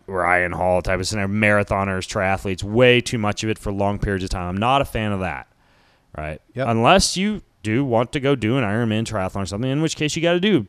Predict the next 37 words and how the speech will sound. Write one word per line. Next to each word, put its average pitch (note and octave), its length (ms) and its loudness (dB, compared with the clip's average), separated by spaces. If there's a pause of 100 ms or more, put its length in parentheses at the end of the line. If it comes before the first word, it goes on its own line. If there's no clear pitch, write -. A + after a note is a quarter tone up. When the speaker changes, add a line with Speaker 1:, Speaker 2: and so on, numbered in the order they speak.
Speaker 1:
some A#2+ 160 0
of G#2+ 60 4
that F2 200 -2
list. G2 320 -4
Not D#3+ 140 6
as B2+ 100 2
much D3 160 0
as A2+ 120 -2
most A#2 180 2
people G2 300 2
think - 320 -2
they G2 100 0
need F2 160 -2
to E2+ 80 0
do, E2+ 160 0
especially G2+ 380 2
if - 60 -8
they're G2 100 2
doing E2+ 240 0
hiit, C3 340 2 (240)
like, - 140 -12
high A2+ 160 2
intensity G2 340 0
interval A2 260 4
training, E2+ 400 -2 (380)
but C3 300 6
low C3+ 240 4
intensity, D3+ 420 0
steady A#2+ 260 -2
state A2+ 240 -4
cardio. F2+ 480 0 (840)
The A#2+ 80 -18
place B2+ 340 -8
that E3+ 140 0
I D#3 60 0
like A#2 280 0
that C#2 280 -8